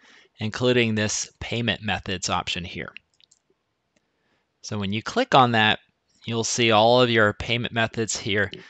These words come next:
Imagine I wanted to add a new one. I can click new, and I can type,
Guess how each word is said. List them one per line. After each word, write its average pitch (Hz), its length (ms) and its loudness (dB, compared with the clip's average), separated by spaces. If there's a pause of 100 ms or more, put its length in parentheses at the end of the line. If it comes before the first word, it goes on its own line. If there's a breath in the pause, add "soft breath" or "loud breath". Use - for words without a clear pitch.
(240 loud breath)
Imagine 139 480 6
I 131 80 6
wanted 123 300 2
to - 140 0
add 107 540 0 (120)
a 107 120 -4
new 110 220 0
one. 101 180 0
I 101 120 0
can 107 180 -12
click 101 260 -4 (520)
new, 95 420 -2 (1400)
and 98 160 -4
I 92 100 -6
can 101 140 -10
type, 92 280 -4